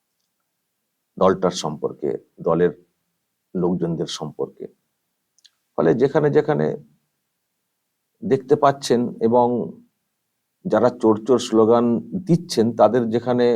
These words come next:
একটু সংখ্যাটা ভারী, বেশি, সেখানে আওয়াজটা একটু আর কি বেশি হয়ে যাচ্ছে। তো এখানেও বেশ ভারী ছিল সংখ্যাটা, কারণ বিজেপির মিছিল হচ্ছিল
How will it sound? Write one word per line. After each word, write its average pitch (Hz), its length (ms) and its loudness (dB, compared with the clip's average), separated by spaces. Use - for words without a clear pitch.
একটু - 200 -18
সংখ্যাটা 117 520 -6
ভারী, 101 340 0
বেশি, 104 340 -6
সেখানে 202 360 -2
আওয়াজটা 101 420 4
একটু - 260 -4
আর 87 100 2
কি - 100 -4
বেশি 85 360 -6
হয়ে 76 200 -6
যাচ্ছে। - 400 -14
তো - 140 -20
এখানেও 110 320 0
বেশ 120 200 0
ভারী 95 300 2
ছিল 123 220 -2
সংখ্যাটা, 110 520 2
কারণ 110 320 2
বিজেপির 104 420 0
মিছিল 92 320 -2
হচ্ছিল 92 320 -4